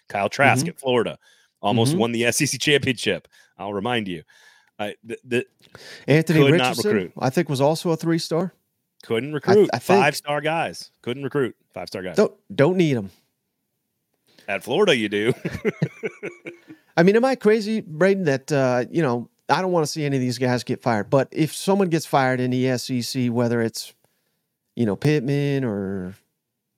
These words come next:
Speaker 2: hell, I don't, I don't know who else, but
Speaker 1: The on-,
Speaker 2: I'm
Speaker 1: the only one right now is Pittman that could
Speaker 2: I,
Speaker 1: happen if
Speaker 2: I
Speaker 1: they,
Speaker 2: think
Speaker 1: if they
Speaker 2: Dan, Dan
Speaker 1: trade him.
Speaker 2: Mullen's an upgrade over about half the coaches in the league right now.
Speaker 1: Oh, man.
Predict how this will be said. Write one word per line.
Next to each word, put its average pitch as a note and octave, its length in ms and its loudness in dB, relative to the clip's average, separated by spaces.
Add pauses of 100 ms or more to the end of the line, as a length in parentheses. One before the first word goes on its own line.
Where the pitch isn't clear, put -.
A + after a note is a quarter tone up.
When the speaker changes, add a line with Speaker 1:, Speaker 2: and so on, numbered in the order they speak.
(160)
Speaker 2:
hell, G#2+ 160 0
I G#2+ 80 0
don't, A2 180 -8
I A#2+ 80 -2
don't A2 120 -4
know G#2 120 -4
who A2 180 -4
else, G2+ 180 -6
but A#2 180 0
Speaker 1:
The G#2 120 -6
on-, C3 160 -2
Speaker 2:
I'm A#2+ 80 2
Speaker 1:
the C3+ 60 2
only D3+ 160 0
one E3 140 0
right C3+ 160 0
now A#2+ 180 -2
is F#2 60 -6
Pittman F2 320 -12
that E2+ 100 -14
could D#2 140 -14
Speaker 2:
I, A2 100 0
Speaker 1:
happen E3 160 -4
if - 60 -4
Speaker 2:
I E3 100 2
Speaker 1:
they, G#3+ 60 -4
Speaker 2:
think G#3+ 120 2
Speaker 1:
if - 60 -6
they A#2 60 0
Speaker 2:
Dan, E3 260 2
Dan A#2+ 100 -12
Speaker 1:
trade E3 140 2
him. E3+ 80 0
Speaker 2:
Mullen's D3+ 340 0
an C3+ 80 -4
upgrade A#2+ 380 -2
over A#2 200 -2
about A#2 260 -2
half C3 260 -2
the A#2+ 80 -8
coaches A#2 420 -4
in A2+ 80 -4
the A2+ 100 -2
league G#2+ 240 -4
right F2+ 200 -4
now. F#2 160 -6 (380)
Speaker 1:
Oh, A2 280 -12
man. G#2 480 -12